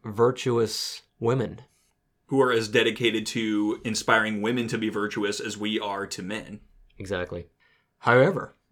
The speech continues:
Speaker 1: if there are any ladies out there interested in doing a similar project and would like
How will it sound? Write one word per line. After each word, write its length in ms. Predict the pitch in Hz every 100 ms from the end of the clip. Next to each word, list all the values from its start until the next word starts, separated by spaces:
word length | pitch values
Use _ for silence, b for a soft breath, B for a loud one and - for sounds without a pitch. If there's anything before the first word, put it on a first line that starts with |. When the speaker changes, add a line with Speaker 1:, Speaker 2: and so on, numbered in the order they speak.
| _ _ _ _ -
Speaker 1:
if 240 | 143 143
there 180 | 143 139
are 240 | 143 170
any 200 | 160 147
ladies 400 | 131 147 160 110
out 200 | 107 95
there 380 | 107 95 104 117 _ _ _ _ -
interested 640 | 143 156 147 139 131 113
in 320 | 110 104 101
doing 520 | 104 123 120 104 98 101
a 100 | 104
similar 480 | - - 123 117 104
project 640 | 98 110 120 104 98 95 -
and 200 | 101 98
would 120 | -
like 500 | 104 202 196 - -